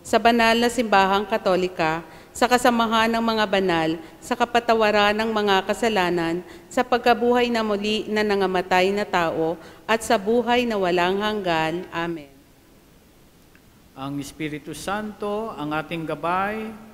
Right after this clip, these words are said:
Speaker 2: tagapagbigay buhay, at tagapagdala ng kapayapaan. Manalangin tayo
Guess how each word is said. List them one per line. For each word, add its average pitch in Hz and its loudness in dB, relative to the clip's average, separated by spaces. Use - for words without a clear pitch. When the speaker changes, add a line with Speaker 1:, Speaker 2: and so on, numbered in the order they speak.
Speaker 2:
tagapagbigay 147 -6
buhay, 180 -6
at 139 -8
tagapagdala 143 -4
ng 139 -4
kapayapaan. 135 -6
Manalangin 147 0
tayo 143 -4